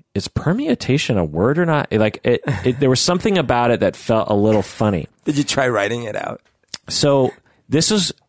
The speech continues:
Speaker 1: back when the internet wasn't what it is today.
Speaker 2: Oh, so you couldn't just Google it?
Speaker 1: Well, I did Google it. Actually, I'm gonna Google it now and see what it, what it says, because, uh, can you talk for a second?
Speaker 2: Yeah, 'cause, like,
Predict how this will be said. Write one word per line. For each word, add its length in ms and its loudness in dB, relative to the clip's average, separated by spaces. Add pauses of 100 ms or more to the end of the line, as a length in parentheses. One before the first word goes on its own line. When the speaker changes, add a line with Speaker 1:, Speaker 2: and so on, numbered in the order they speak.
(120)
Speaker 1:
back 400 -2
when 140 2
the 160 2
internet 320 2
wasn't 400 2
what 160 2
it 80 2
is 180 0
today. 480 0
Speaker 2:
Oh, 220 0
so 160 -2
you 60 -4
couldn't 260 -2
just 260 -10
Google 300 0
it? 140 -8
Speaker 1:
Well, 160 4
I 100 2
did 260 0
Google 340 4
it. 120 2
Actually, 280 0
I'm 60 2
gonna 140 2
Google 320 4
it 80 0
now 560 0
and 180 0
see 280 2
what 200 4
it, 160 0
what 220 2
it 100 -2
says, 540 0
because, 720 -2
uh, 180 -2
can 140 -4
you 100 0
talk 260 0
for 120 -2
a 40 -2
second? 360 -12
Speaker 2:
Yeah, 260 -2
'cause, 180 -4
like, 220 -2